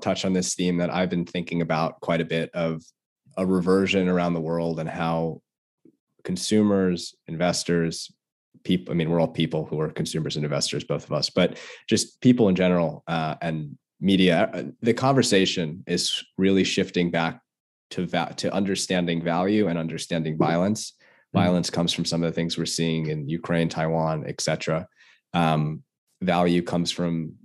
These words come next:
Speaker 1: some of the, you know, themes we're seeing with how capital's flowing and how folks are spending money and some of the inflationary pressures and understanding what, you know, what we need to live and feed us,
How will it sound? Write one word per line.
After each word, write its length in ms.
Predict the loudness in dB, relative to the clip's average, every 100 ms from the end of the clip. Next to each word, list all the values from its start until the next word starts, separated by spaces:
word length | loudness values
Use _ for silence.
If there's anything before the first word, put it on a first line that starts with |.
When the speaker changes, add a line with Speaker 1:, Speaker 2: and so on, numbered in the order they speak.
| -18
Speaker 1:
some 220 | -6 0 0
of 80 |
the, 180 | 0 -2 -4 -4
you 80 |
know, 140 | -2 -2
themes 380 | 0 0 2 0
we're 80 |
seeing 360 | 0 2 2 0
with 140 | -2
how 160 | -4 -6
capital's 520 | -2 -4 -2 0 0
flowing 500 | 2 2 2 2 -2
and 360 | -2 -4 -4 -4
how 220 | -4 -6
folks 280 | -6 -8 -6
are 60 |
spending 340 | -8 -6 -4 0
money 380 | 4 4 4 0
and 380 | -4 -6 -8
some 120 | -6 -4
of 60 |
the 100 | -2
inflationary 560 | -2 0 0 0 0 0
pressures 440 | -2 -2 -2 -2
and 80 | -4
understanding 580 | -6 -6 -4 -4 -4 -4
what, 240 | -4 -4 -8 _ _
you 80 | -2
know, 260 | -2 -4 -12 _
what 180 | -2 0
we 100 | -2
need 220 | -2 -2
to 80 | -2
live 240 | 0 0
and 180 | -4 -4
feed 200 | 0 0
us, 300 | 0 -4